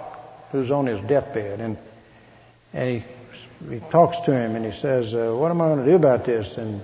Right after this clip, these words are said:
pray to God and tell me what to do." And, and Elisha says, "Well, <clears throat> the Lord has shown me that you're going to conquer Syria. Take a bow and some arrows and, and smite the ground."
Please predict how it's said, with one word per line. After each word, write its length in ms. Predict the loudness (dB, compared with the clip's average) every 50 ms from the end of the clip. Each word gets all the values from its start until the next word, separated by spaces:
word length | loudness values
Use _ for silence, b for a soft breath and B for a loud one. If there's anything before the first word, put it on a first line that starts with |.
| -12 -6 -2
pray 160 | 0 2 2
to 80 | 2 4
God 380 | 4 4 6 6 4 4 2
and 160 | 0 -4 -4 -2
tell 120 | 0 0
me 120 | 0 0 2
what 220 | 0 0 0 -2
to 60 | -2
do." 260 | 0 0 2 2 0
And, 120 | 0 -4 -8 -12 -14 -18 -18 -20 -20 -20 -20 -20 -20 -20 -20 -20 -20 -20 -20 -20 b b b b b b b _ _ -14
and 100 | -10 -6
Elisha 500 | -2 2 4 4 4 4 2 0 -2 -2
says, 360 | -2 -2 2 4 4 6 4 4
"Well, 320 | 4 6 6 6 4 2 -2 -6
<clears throat> 20 | -6
the 220 | -4 -4 -2 2
Lord 220 | 4 6 6 6 6
has 80 | 4
shown 320 | 2 2 4 4 6 6 6
me 220 | 6 6 6 6
that 180 | 6 4 2 2
you're 140 | 2 4
going 280 | 4 6 4 4 4 4
to 100 | 2 0
conquer 480 | -2 -2 2 2 2 2 2 0 -4 -4
Syria. 460 | -4 -2 0 0 0 0 -4 -8 -12 -16 -16 -18 B B B B B B B B B B B B B B B B B B B B B -4 2
Take 220 | 4 4 6 6
a 60 | 4
bow 500 | 4 6 6 8 8 8 8 6 4 2
and 160 | 0 -2 -4 -2
some 180 | -2 0 2
arrows 400 | 2 4 4 4 2 2 0 -2
and, 240 | -4 -6 -6 -8 -10 -12 -14 -12 -10
and 140 | -8 -8 -8
smite 400 | -6 -4 0 4 4 4 4 4
the 60 | 2
ground." 320 | 2 2 0 0 -2 -4